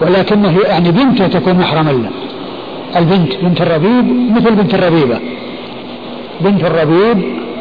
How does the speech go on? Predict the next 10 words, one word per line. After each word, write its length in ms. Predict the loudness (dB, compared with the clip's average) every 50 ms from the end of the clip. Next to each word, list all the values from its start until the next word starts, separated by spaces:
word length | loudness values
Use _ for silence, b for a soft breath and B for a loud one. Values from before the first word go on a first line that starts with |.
| -10 -12 -12 -12 -12 -14 -14 -14 -14 -14 -14 -14 -14 -14 -14 -14 -14 -14 -14 -14 -16 -16 -16 -14 -14 -14 -12 -8 -4
هي 640 | 0 2 2 4 4 4 4 2 2 2 2 0 -2 -2 -2
ربيبة، 500 | 0 2 2 4 4 4 4 2 2 0 -2 -6 -8 -10 -10 -12 -12 -12 -12 -12 -12 -14 -14 -14 -14 -14 -14 -14 -10 -6 -2
وبنت 300 | 0 0 2 2 2 2
الربيبة 680 | 2 2 2 2 2 2 2 2 2 2 2 2 4 4
ربيبة، 360 | 4 4 4 4 2 2 0 -2 -6 -8 -10 -10 -10 -10 -10 -10 -10 -12 -12 -12 -12 -12 -12 -12 -12 -12 -12 -14 -12 -14 -14 -14 -14 -14 -14 -14 -14 -14 -14 -14 -14 -16 -16 -16 -16 -16 -12 -8 -4
لقوله 760 | 0 2 2 2 2 2 0 0 0 2 2 4 4 2 2
صلى 240 | 0 0 0 0 2
الله 140 | 2 2 0
عليه 100 | 0 0
وسلم: 420 | 0 0 0 0 0 0 -2 -2